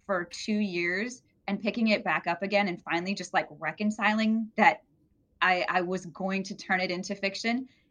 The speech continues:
And then all of a sudden I, I let a bunch of things go. And I, I just freed myself to, I, I, like, mentally, y-,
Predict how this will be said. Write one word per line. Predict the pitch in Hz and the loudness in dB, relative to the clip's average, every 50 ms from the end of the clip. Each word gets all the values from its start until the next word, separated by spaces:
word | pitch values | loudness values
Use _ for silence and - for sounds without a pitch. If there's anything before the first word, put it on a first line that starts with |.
| - - | -2 2
And | 208 208 214 | 4 6 6
then | 220 220 254 | 6 8 6
all | 277 285 | 6 4
of | 269 277 | 4 0
a | 339 | 0
sudden | - - 254 247 247 262 | 2 4 4 4 4 4
I, | - 175 196 196 - - | 2 2 2 2 0 0
I | 202 | -2
let | 190 190 196 196 202 | -2 0 2 2 2
a | 214 | 2
bunch | 190 - - - 175 175 202 214 - | 0 -4 -2 0 2 2 2 2 0
of | 269 262 | -2 -6
things | - 285 269 240 233 202 | -2 -2 0 0 0 0
go. | - 185 165 170 190 277 359 - _ _ _ _ _ _ _ _ - | 2 2 2 4 2 0 -2 -4 _ _ _ _ _ _ _ _ 0
And | - 226 208 202 | 4 6 6 8
I, | 196 190 185 180 - | 8 6 6 6 4
I | - 170 180 175 | 4 2 2 2
just | 175 196 190 - - - _ _ _ - | -2 -4 -6 -6 -8 -18 _ _ _ -4
freed | 196 202 202 214 214 | 0 2 4 4 6
myself | 220 190 190 208 - 196 175 180 - - - - | 6 6 4 4 4 2 2 2 0 -2 -8 -4
to, | 254 226 190 180 180 180 180 185 190 - - _ _ _ _ - | -2 -2 0 0 -2 -4 -4 -4 -6 -8 -10 _ _ _ _ -4
I, | 240 240 - | -4 -2 -2
I, | - 240 240 | -4 -6 -2
like, | - 220 196 190 - _ - | 0 0 0 0 -2 _ -4
mentally, | 180 202 208 - 208 - 226 196 185 175 175 175 175 180 - _ _ _ _ _ _ _ - | 0 0 2 2 0 -2 -4 -6 -4 -2 -2 -2 -2 -4 -6 _ _ _ _ _ _ _ -4
y-, | 226 214 - | -4 -4 -4